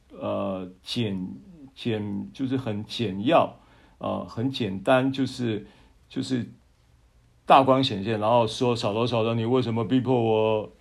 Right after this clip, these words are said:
然后扫罗说：“主啊，你是谁？”“我就是你所逼迫的耶稣。”然后就起来，下了命令说：“你要进城去，把你所当做的事，呃，你所当-，你要怎么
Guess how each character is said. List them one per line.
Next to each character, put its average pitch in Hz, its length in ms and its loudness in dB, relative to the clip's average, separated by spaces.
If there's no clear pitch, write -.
然 104 100 -6
后 113 60 -4
扫 101 160 -6
罗 104 160 -2
说 123 160 -4
：“主 120 200 -4
啊， 135 220 6
你 131 140 0
是 165 180 -4
谁 123 640 0
？”“我 95 160 -8
就 131 140 -2
是 123 140 -6
你 120 120 -4
所 117 140 -4
逼 135 160 0
迫 143 160 2
的 139 100 4
耶 147 160 4
稣。” 151 540 2
然 98 100 -4
后 117 100 -2
就 120 100 -4
起 117 200 -4
来， 123 320 2
下 135 220 2
了 123 100 2
命 131 180 4
令 123 140 2
说 123 160 0
：“你 113 120 -2
要 123 140 0
进 131 200 0
城 113 180 -4
去， 113 300 -4
把 113 180 0
你 127 80 -2
所 110 220 -6
当 127 240 0
做 127 140 0
的 113 80 0
事， 107 320 -6
呃， 117 200 -2
你 127 160 2
所 120 220 2
当-， 139 340 2
你 127 80 0
要 147 180 6
怎 135 160 0
么 113 120 -2